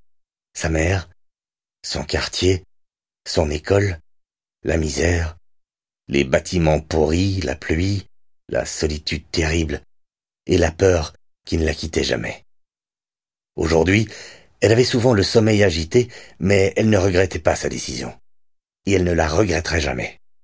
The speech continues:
Ici, à la Juilliard School, tout le monde était passionné par l'art et la culture. Les gens étaient ouverts aux idées, tolérants, originaux et stimulants.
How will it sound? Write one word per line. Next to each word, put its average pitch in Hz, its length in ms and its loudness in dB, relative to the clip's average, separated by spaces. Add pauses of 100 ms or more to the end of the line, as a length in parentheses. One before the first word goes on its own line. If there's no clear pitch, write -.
(1080)
Ici, 92 400 -2 (320)
à 80 100 0
la 78 140 2
Juilliard 87 380 4
School, 113 360 4 (480)
tout 131 100 2
le 127 60 6
monde 117 200 6
était 92 180 2
passionné 95 460 2
par 78 240 0
l'art 90 180 2
et 82 60 -2
la 78 100 -2
culture. 60 560 -8 (680)
Les 87 160 4
gens 90 140 4
étaient 80 260 -2
ouverts 85 260 2
aux 85 80 0
idées, 90 400 0 (420)
tolérants, 92 420 2 (320)
originaux 98 640 4
et - 60 -6
stimulants. 95 560 -2